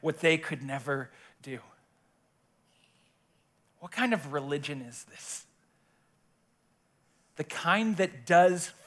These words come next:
for us what we could never do and never have to do if we accept what Jesus has done for us. In the context of Passover, which we had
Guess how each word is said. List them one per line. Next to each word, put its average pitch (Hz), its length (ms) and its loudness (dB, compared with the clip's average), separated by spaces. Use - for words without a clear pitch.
for 180 400 6
us 143 320 -2
what 151 300 0
we 185 380 -4
could 170 280 -4
never 147 600 -2
do 131 340 -6
and 185 180 6
never 208 300 10
have 196 400 6
to 190 140 -2
do 165 200 4
if 160 200 -8
we 180 160 4
accept - 680 2
what 160 140 -4
Jesus 175 460 2
has 151 220 2
done 147 320 2
for 143 180 0
us. - 480 -2
In 202 120 6
the 196 80 8
context 214 560 6
of 170 140 -2
Passover, 185 600 6
which 156 280 -4
we 185 100 0
had 170 140 0